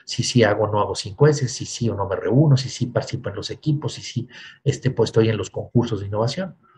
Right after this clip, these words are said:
Entonces, como ustedes pueden ver, este error, pues, tiene que ver con que no hay realmente una estructura planeada, ¿no? Entonces, hay capacitación, sí, hay definición de proyectos, sí, se forman equipos, pero al final acaban siendo échale ganas,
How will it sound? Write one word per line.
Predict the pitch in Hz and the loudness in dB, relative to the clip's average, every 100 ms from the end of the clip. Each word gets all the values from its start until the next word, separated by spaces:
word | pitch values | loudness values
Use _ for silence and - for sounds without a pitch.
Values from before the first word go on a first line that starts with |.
| _ _ _ | _ _ _
Entonces, | - 156 151 | -4 0 4
como | 143 127 | 6 6
ustedes | 156 | 6
pueden | 143 165 | 4 4
ver, | 151 143 | 6 6
este | 139 151 | 6 6
error, | 139 139 143 - | 8 6 4 0
pues, | 117 | -4
tiene | - 147 | 0 0
que | - 139 | 4 6
ver | 139 139 | 6 4
con | 135 131 | 0 0
que | 104 | -2
no | 104 113 120 | -6 -8 -4
hay | 123 | -4
realmente | 127 120 117 113 117 | -2 -4 -4 -6 -6
una | 117 | -6
estructura | 113 - - 98 90 | -6 -10 -14 -14 -14
planeada, | - - 117 131 | -14 -4 2 2
¿no? | 110 - _ _ _ - - - - _ - | 0 -10 _ _ _ -20 -20 -20 -20 _ -20
Entonces, | - 135 135 127 | 2 6 6 8
hay | 135 | 6
capacitación, | 147 165 151 147 143 143 147 147 | 6 4 2 2 2 4 6 4
sí, | - 110 107 135 - | 2 -2 0 0 4
hay | 117 | 6
definición | 131 135 113 - 110 | 6 4 2 -2 -4
de | 117 | -4
proyectos, | - 110 104 101 - 135 | -4 -4 -4 -6 -4 -4
sí, | - 101 - | -4 -14 -14
se | 139 110 | -6 0
forman | 110 110 131 | 2 4 6
equipos, | 143 143 131 - 151 - - _ - _ _ | 6 6 4 4 0 -2 -12 _ -20 _ _
pero | 120 | 2
al | 110 | 2
final | 113 120 | 2 4
acaban | 135 123 110 113 | 4 4 2 0
siendo | - 110 101 131 131 | -2 -4 -2 -2 -2
échale | 90 - - 127 | -6 -8 -4 0
ganas, | 139 87 123 139 - | 0 0 -6 -10 -12